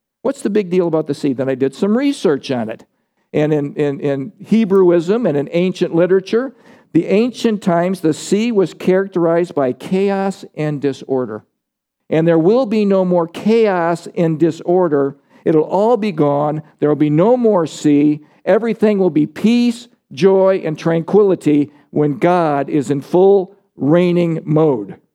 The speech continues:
Full reigning mode. Secondly, I was thinking about this.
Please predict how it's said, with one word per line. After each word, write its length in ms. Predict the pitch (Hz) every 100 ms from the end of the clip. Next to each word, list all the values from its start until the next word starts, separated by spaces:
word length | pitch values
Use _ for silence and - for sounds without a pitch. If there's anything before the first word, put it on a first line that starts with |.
| _ _ _ _ -
Full 260 | 202 214
reigning 360 | 190 190 180 170
mode. 320 | 160 123 101 - _ _ _ _ _ _ _ _ - _ _ -
Secondly, 840 | - 254 269 202 139 135 165 - _ -
I 100 | 147
was 160 | 160 165
thinking 340 | 208 208 190
about 340 | 170 233 -
this. 420 | 143 107 - -